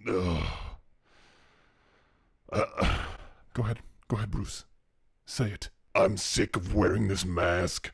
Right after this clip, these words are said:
Speaker 2: So take off the mask, Bruce. Let me see your real face.
Speaker 1: I meant that metaphorically.
Speaker 2: What mask are you talking about, Bruce?
Speaker 1: I can't be myself, so I gotta put on this tough guy persona. And I'm kinda tired of it.
Speaker 2: Bruce,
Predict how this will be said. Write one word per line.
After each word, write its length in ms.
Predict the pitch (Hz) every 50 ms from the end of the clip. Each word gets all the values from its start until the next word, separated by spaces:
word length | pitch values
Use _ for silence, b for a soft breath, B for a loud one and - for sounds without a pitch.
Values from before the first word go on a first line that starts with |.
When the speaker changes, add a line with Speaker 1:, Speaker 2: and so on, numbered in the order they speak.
| - - _
Speaker 2:
So 140 | - - 139
take 240 | - - 147 139 160
off 160 | 160 151 -
the 60 | 143
mask, 320 | 131 120 104 101 - - -
Bruce. 280 | 117 107 110 - - -
Let 140 | 131 127 -
me 80 | 147 131
see 160 | - - 135
your 120 | 131 127
real 140 | 120 123 120
face. 540 | 113 - - - 131 110 107 - - - - b b b b
Speaker 1:
I 100 | - -
meant 260 | - 156 156 147 147 143
that 160 | 123 110 104 - b b b b b b
metaphorically. 960 | - 127 131 131 113 - - 104 92 92 87 85 - - - 85 82 73 - - - _ _ _ -
Speaker 2:
What 200 | 135 - - -
mask 360 | 127 117 113 110 - - -
are 60 | 113
you 100 | 107 113
talking 300 | - - 117 113 - 127
about, 200 | 117 110 104 -
Bruce? 380 | - 113 117 120 - - - - - _ _ _ -
Speaker 1:
I 80 | - -
can't 320 | - 160 156 139 127 127
be 140 | 127 - 117
myself, 480 | 104 98 98 90 - - - - -
so 120 | - - 90
I 60 | 98
gotta 180 | - - - -
put 220 | - - - 113
on 120 | - 90
this 140 | 92 87 -
tough 300 | - - 110 90 - -
guy 240 | - - 87 87 85
persona. 680 | 85 - 92 82 - - 90 82 87 90 90 85 82 - - - - - - - - - - - - _ - -
And 120 | - 87 92
I'm 80 | 95
kinda 280 | - - - 127 113 92
tired 340 | - 98 95 95 92 92 90
of 140 | 90 85 90
it. 80 | - - - - - - _ -
Speaker 2:
Bruce, 440 | 147 120 120 127 - - - - -